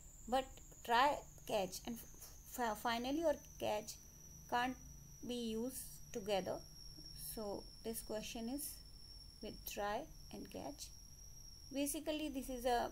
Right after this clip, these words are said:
these questions are not used in real life applications, but this question came in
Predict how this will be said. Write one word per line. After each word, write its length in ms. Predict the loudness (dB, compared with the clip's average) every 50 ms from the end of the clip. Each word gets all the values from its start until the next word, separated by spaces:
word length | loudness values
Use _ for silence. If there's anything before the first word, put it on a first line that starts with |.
| -2 -6 -6
these 320 | -4 -2 0 0 0 0
questions 640 | 0 2 2 0 0 0 -2 -2 -2 -2 -2 -2 -4 -4 -2 2
are 340 | 4 6 8 8 8 6 4 2 -4 -12 -12 -12 -12 -12 -6 0
not 260 | 4 6 6 6 6 6
used 260 | 4 4 4 4 4
in 160 | 2 2 4 4
real 260 | 6 6 6 8 8
life 220 | 8 6 6 6 4 0 -2 -4
applications, 760 | -2 0 0 0 2 2 2 2 2 2 2 2 2 2 -2 -6 -10 -12 -12 -12 -12 -10 -4 6
but 220 | 8 10 10 10 8 4 -10 -14 -14 -16 -16 -16 -16 -16 -8 0
this 200 | 4 4 4 6
question 460 | 6 6 6 6 6 4 0 0 -2 -4 -6 -10 -14 -14 -14 -14 -14 -14 -14 -14 -14 -16 -16 -16 -16 -12 -6
came 280 | -2 0 0 2 0 0
in 80 | -2